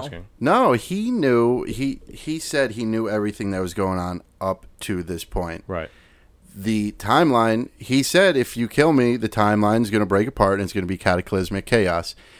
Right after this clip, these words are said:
Speaker 2: He knew from the second he gave him that option,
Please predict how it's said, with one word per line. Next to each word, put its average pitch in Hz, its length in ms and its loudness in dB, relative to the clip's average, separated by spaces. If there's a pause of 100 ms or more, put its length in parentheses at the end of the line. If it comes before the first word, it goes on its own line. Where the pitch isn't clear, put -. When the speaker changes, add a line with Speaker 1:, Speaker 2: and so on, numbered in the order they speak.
(160)
Speaker 2:
He 214 280 2
knew 196 360 8
from 120 220 2
the 110 100 2
second 135 400 0
he 156 160 0
gave 147 300 2
him 147 140 0
that 160 160 4
option, 104 520 0